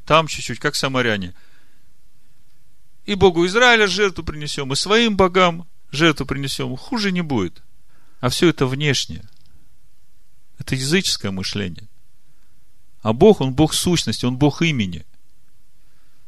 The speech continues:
Ашем. И когда мы говорим об имени, мы говорим о внутренностях,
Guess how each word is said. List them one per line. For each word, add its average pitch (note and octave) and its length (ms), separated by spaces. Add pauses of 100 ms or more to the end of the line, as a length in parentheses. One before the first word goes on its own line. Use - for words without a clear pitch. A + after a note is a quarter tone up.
(140)
Ашем. A2 540 (960)
И G#2+ 80
когда A#2 260
мы B2 140
говорим A#2 300
об A2+ 200
имени, A2+ 280
мы G#2+ 120
говорим G#2+ 340
о G#2 60
внутренностях, G2+ 840